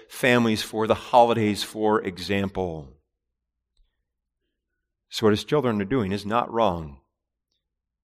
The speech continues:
But yet Job, knowing his children are sinners,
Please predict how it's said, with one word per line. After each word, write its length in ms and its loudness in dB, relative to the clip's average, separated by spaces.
But 140 6
yet 180 10
Job, 580 2
knowing 500 10
his 280 -4
children 380 -2
are 160 -2
sinners, 640 -8